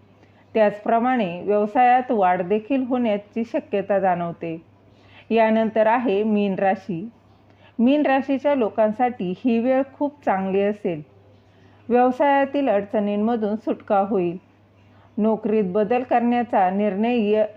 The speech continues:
निर्णय यश देऊ शकते. या दरम्यान या काळात लोकांना जुन्या गुंतवणुकीचे फायदे मिळतील. या काळात कुटुंबातील संबंध अधिक घट्ट होतील. विद्यार्थ्यांना परीक्षेत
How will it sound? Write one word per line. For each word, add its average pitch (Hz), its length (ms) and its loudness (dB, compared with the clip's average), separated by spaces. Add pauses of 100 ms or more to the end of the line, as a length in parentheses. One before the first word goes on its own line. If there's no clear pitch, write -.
निर्णय 214 560 0 (600)
यश 233 320 2 (100)
देऊ 196 260 0
शकते. 196 560 -6 (720)
या 269 180 2
दरम्यान 269 480 2
या 208 160 2
काळात 220 440 2
लोकांना 208 580 0 (580)
जुन्या 254 260 2
गुंतवणुकीचे 220 840 0
फायदे 196 420 -4
मिळतील. 175 520 -6 (960)
या 214 160 4
काळात 220 420 2 (140)
कुटुंबातील 247 680 0
संबंध 226 540 -2 (340)
अधिक 277 420 0
घट्ट - 240 -4
होतील. 196 480 -2 (800)
विद्यार्थ्यांना 285 720 2
परीक्षेत 226 640 -2